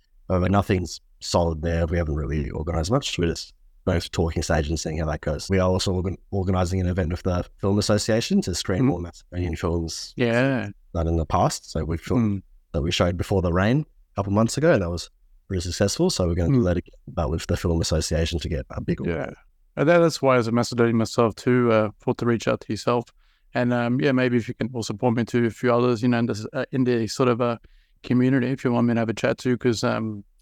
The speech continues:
Speaker 2: I believe, yeah, we, I want to bring Maso culture to, you know, everyone that probably hasn't heard of. Even a lot of people that I, uh, mentioned that I'm Macedonian to, it's like, "Where's that? You know, wh-, where, you know, where are you? <laughs> Where's that on the map?" And, you know, you have to explain to 'em,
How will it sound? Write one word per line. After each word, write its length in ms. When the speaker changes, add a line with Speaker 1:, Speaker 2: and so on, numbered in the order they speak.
Speaker 2:
I 100
believe, 340
yeah, 160
we, 180
I 80
want 200
to 120
bring 600
Maso 280
culture 360
to, 160
you 160
know, 100
everyone 260
that 120
probably 220
hasn't 240
heard 220
of. 160
Even 360
a 40
lot 100
of 80
people 280
that 100
I, 200
uh, 240
mentioned 360
that 80
I'm 100
Macedonian 540
to, 100
it's 160
like, 240
"Where's 220
that? 300
You 60
know, 220
wh-, 100
where, 320
you 120
know, 100
where 140
are 40
you? 220
<laughs> 220
Where's 200
that 140
on 60
the 60
map?" 300
And, 140
you 80
know, 260
you 120
have 100
to 80
explain 360
to 100
'em, 120